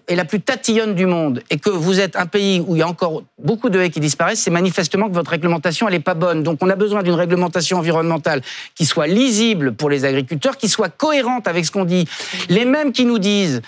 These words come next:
Monsieur Duhamel, ils nous disent quoi ? Ils nous disent, il faut supprimer l'élevage et il faut maintenir les prairies. Vous trouvez, elle est où la cohérence ? Donc on a besoin de remettre de la cohérence dans les réglementations environnementales.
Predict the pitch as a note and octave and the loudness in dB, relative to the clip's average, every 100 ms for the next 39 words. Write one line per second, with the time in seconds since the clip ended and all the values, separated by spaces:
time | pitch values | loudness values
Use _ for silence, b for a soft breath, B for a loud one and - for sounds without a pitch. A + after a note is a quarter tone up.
0 | B - D#3+ G3 F3+ F#3+ F#3+ F3+ E3 C#3+ | B -4 0 0 2 0 2 0 0 -4
1 | A3 G3 G#3 G3 F#3 - F#3 F3 F#3 F#3+ | 0 0 2 2 2 0 0 2 2 2
2 | G3 E3+ D#3+ F#3 - C#4+ C4 C4+ A#3 G#3+ | 2 2 0 0 2 0 0 2 2 2
3 | G3 G#3+ C#4+ B3+ F#3 F#3+ F3 F3 A#3 G3 | 0 0 -2 -2 0 0 0 0 -2 -2
4 | D#3+ E3 D#3 C#3 D#3+ G3+ A3 A3 G#3 C#3+ | -2 0 0 -2 -2 -2 0 0 0 -2
5 | C#3+ C3+ A#2+ C3 D#3+ G3+ F#3+ G3 F3 G3 | 0 -2 -2 -4 -2 0 0 0 0 0
6 | G3+ D3 B2+ C4 C4 A3+ F#3 F3 D#3+ D3+ | 0 -2 -2 0 0 0 -2 0 0 0
7 | D#3 D3 C3+ D3+ C#3 C3+ B2+ C3 | 0 -2 -2 -2 0 0 -2 -4